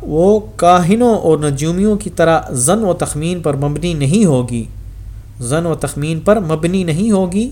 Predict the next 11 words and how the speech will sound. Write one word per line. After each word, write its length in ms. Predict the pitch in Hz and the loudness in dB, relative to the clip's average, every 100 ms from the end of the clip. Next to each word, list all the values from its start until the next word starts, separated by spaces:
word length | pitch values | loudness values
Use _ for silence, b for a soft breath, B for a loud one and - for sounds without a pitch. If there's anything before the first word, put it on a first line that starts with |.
| - - | -8 -4
جس 220 | 196 196 | -2 0
میں 140 | 190 | 0
خطا 320 | 180 175 180 | 0 0 4
اور 200 | 185 156 | 4 4
صواب 480 | 139 139 143 151 139 | 0 0 2 2 0
دونوں 260 | 147 160 175 | 0 0 0
کا 120 | 151 | 0
احتمال 500 | 131 - 127 131 131 | -2 -2 -2 0 0
ہوتا 340 | 123 117 123 | 0 0 -2
ہے، 120 | 117 95 - | -2 -6 -6
بلکہ 540 | 139 147 147 185 202 | -2 -2 0 2 2